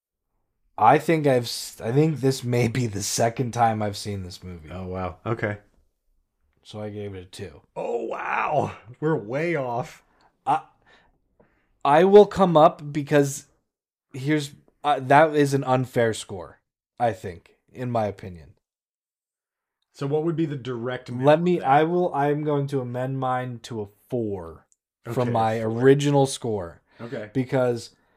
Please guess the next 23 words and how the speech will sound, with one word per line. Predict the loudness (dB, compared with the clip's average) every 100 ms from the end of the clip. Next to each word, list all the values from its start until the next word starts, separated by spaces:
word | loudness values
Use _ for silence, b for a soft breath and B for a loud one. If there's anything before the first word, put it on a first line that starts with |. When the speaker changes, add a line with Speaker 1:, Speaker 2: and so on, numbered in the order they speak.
| _ -14
Speaker 1:
a |
two, | -2 4 8 8 4 0
because | -4 0 2 2
I've | -2
watched | 0 -2 -2
it | -12
twice, | -8 -6 -6 -10
is | -10
harsh. | -8 -8 -12 -10
Because | 0 0 0 -4
I | -6
will, | 4 8 8 8 4 0 _ _ _ _ -20
maybe | -18 -14 -10 -8 -6
not | -4 -6 -10 -20 _ _ _
re-, | -8 0 4 4 2
soon, | -4 -6 0 2 2 -4 -8 -10 -14 _ b b b _
maybe | 2 4
not | 6 6
even | 4 0 -2 -2 -4 -6 -8
within | -6 -6 -6
a |
few | -8 -8
years, | -4 -2 -2 -4 -12